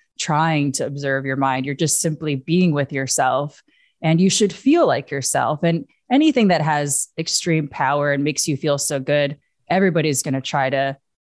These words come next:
grab onto that and manipulate it and, and all of that. So I just feel like there was a lot of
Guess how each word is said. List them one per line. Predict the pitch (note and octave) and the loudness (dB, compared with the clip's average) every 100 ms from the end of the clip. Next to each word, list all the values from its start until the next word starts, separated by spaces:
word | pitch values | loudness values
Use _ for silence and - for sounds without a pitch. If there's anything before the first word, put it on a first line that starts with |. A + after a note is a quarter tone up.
| _ _ _ _ - | _ _ _ _ -6
grab | F3+ D#3+ D#3 | -2 0 0
onto | D3 C#3+ D3 | 0 0 -2
that | D3 C#3 C#3+ | 0 0 0
and | C3+ | 0
manipulate | C#3 C#3+ C#3+ C#3+ C#3 C3 | 0 0 0 0 2 2
it | C3+ C#3 | 0 0
and, | C#3+ C#3 C3+ | -2 -2 -4
and | D3 C#3 | -2 0
all | C3 | 0
of | C3 | -2
that. | C3+ C3 - | -2 -2 -2
So | - C#3+ | -2 0
I | C3+ | 0
just | D3 E3 - | 0 -2 -2
feel | D#3+ | -2
like | D3 C3+ - | 0 0 -2
there | C#3 | -4
was | C3+ C3 | -2 -2
a | |
lot | C3+ C3+ C3+ | 0 0 0
of | C3 C3+ | -4 -6